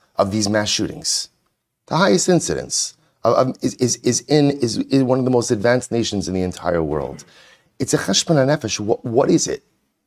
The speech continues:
What, what is it that's tearing away at the fabric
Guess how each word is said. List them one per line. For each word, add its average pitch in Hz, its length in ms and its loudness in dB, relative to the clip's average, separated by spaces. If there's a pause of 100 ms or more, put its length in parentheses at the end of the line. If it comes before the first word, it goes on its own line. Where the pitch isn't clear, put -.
(100)
What, 113 420 2 (120)
what 117 460 0
is 117 200 -2
it 98 140 -6
that's 90 260 -6
tearing 117 420 -2
away 87 460 0 (400)
at 87 120 -6
the 92 100 -6
fabric - 880 -2